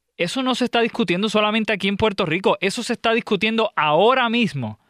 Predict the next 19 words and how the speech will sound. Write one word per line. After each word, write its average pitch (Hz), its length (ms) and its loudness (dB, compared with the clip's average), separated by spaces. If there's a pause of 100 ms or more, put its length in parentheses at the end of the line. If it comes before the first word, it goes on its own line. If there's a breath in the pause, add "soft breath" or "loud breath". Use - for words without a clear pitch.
(300 loud breath)
Ahora 220 380 4
mismo 226 280 2
eso 233 220 0
es 196 60 0
noticia 220 480 0
en 151 40 -2
Estados 175 380 0
Unidos. 151 320 0 (300 loud breath)
Ahora 226 400 2
mismo 240 420 2
esa 247 340 2
discusión 220 520 0
que 135 100 -4
nosotros 180 340 0
estamos 220 320 0
teniendo 180 460 -2
sobre 151 320 0
la 135 100 0
guagua 135 520 2